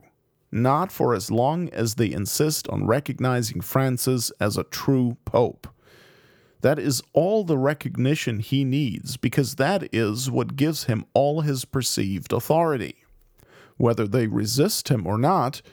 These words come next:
or issue some declaration defying his errors, even to his face, folks, it simply doesn't matter. Bergoglio is not going to lose any sleep over it.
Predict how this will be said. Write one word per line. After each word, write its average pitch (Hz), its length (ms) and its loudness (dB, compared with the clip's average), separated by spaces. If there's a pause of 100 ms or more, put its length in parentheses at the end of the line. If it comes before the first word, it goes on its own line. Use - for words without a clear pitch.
(300)
or 120 300 0
issue 127 300 0
some 113 300 -2
declaration 120 840 0
defying 143 600 0
his 113 280 0
errors, 120 480 0 (180)
even 180 300 2
to 151 140 2
his 135 180 0
face, 160 380 0 (280)
folks, - 360 -2 (120)
it 135 180 2
simply 143 680 0 (220)
doesn't 127 560 2 (200)
matter. 123 760 0 (600)
Bergoglio 151 720 2
is 113 200 -2
not 123 420 0
going 120 300 2
to - 120 0
lose 117 420 2 (120)
any 135 280 2
sleep 131 440 -2
over - 340 -4
it. - 220 -12